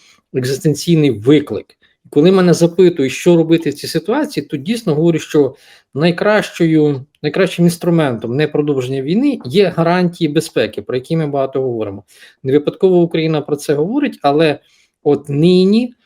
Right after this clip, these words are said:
а, Трамп заявив про те, що він є гарантом одних, гарантом інших, країни арабського світу готові виступити гарантом миру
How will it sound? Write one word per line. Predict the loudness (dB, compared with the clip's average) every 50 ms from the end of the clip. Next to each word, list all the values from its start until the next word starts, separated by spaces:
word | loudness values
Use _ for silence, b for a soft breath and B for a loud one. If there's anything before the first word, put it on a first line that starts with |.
| b b b _ -6
а, | -2 -2 0 0 -2 -2
Трамп | -4 -4 -2 -2 0 0 0 0 0 -2 -2 -6
заявив | -4 -4 -4 0 2 2 2 4 2 2 0 0
про | -2 -4
те, | 0 0 0 -2
що | -2 -4 -4
він | -4 -4 -2
є | -2 -2 -2
гарантом | 0 -2 -2 -2 -4 -4 -6 -8 -6 -6
одних, | -8 -8 -4 0 0 2 2 2 0 0 -2 -8
гарантом | -8 -8 -8 -8 -8 -8 -10 -10 -10 -8 -4
інших, | -2 2 2 2 2 2 0 -2 -4 -4
країни | -2 -2 -2 0 0 0 -2 -2
арабського | -2 0 0 -2 -2 -4 -6 -6 -6 -6
світу | -6 -6 -4 -4 -2 0 0 -2
готові | -2 0 0 0 0 0
виступити | -2 0 0 0 0 0 -6 -8 -8 -6 -6 -4
гарантом | -4 -2 -2 -2 -2 -2 -4 -6 -8 -8
миру | -4 0 2 4 4 4 2 -2